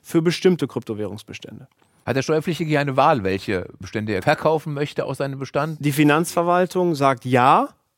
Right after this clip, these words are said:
Speaker 1: wenn keine Möglichkeit zur individuellen Nachverfolgung besteht. Das ist deswegen häufig eine Einzelfallfrage und kann auch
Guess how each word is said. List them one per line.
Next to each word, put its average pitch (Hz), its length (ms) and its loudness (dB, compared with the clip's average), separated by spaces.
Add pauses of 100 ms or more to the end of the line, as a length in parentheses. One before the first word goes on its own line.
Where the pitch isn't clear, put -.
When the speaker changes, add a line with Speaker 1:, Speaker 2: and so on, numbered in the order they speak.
(220)
Speaker 1:
wenn 160 260 4
keine 180 240 2
Möglichkeit 165 640 2
zur 156 120 -4
individuellen 156 600 2
Nachverfolgung 123 720 0
besteht. 110 500 -4
Das 127 300 -2
ist 156 180 -8
deswegen 156 460 2
häufig 156 300 2
eine 147 100 4
Einzelfallfrage 156 800 2
und 147 140 0
kann 156 160 0
auch 143 140 0